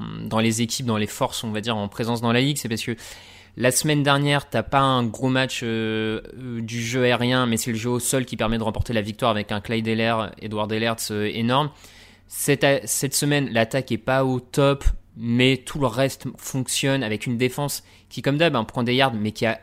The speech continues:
elle, pour le coup, une capacité à créer des turnovers, à créer des big plays avec Jones, euh, Tyrann Mathieu, tout ça. Donc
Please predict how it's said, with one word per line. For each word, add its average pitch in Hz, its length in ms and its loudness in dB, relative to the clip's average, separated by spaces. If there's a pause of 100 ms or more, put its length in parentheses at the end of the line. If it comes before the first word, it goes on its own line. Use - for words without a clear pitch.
elle, 143 140 -2
pour 135 140 -2
le 123 80 0
coup, 156 120 -4
une 127 80 -2
capacité 131 500 -2
à 117 80 0
créer 143 480 -2 (180)
des 117 120 -2
turnovers, 127 640 0
à 98 120 -8
créer - 240 -2
des 131 120 0
big 123 240 -6
plays 135 220 0
avec 107 300 -2
Jones, 123 320 0 (140)
euh, 110 200 0
Tyrann 120 360 0
Mathieu, 117 340 -4
tout 117 100 -10
ça. 135 240 -4 (920)
Donc 120 180 -2